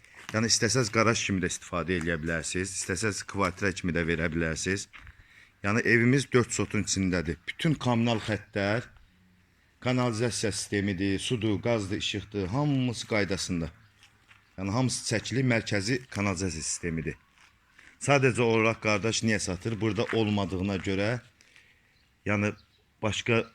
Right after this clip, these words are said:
xarici dövlətdə olduğuna görə istəmir ev boş-boşuna burada yatsın, qalsın. Evdə çox mükəmməl tikilmiş ev, bir evdir. Bu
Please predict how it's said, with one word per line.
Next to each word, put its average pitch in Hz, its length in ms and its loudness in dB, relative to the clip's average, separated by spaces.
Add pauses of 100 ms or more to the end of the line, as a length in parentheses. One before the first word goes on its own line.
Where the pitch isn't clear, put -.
(120)
xarici 107 380 0
dövlətdə 98 400 0
olduğuna 98 340 0
görə 101 240 -2
istəmir 110 400 2
ev 101 220 0
boş-boşuna 95 500 -4
burada 92 240 -2
yatsın, 95 400 -4
qalsın. 85 400 -4 (1400)
Evdə 131 400 2 (160)
çox - 400 -2
mükəmməl 101 720 -2 (160)
tikilmiş 90 480 -2
ev, 87 200 -4
bir 90 80 -4
evdir. 87 400 -2 (1160)
Bu 85 100 -4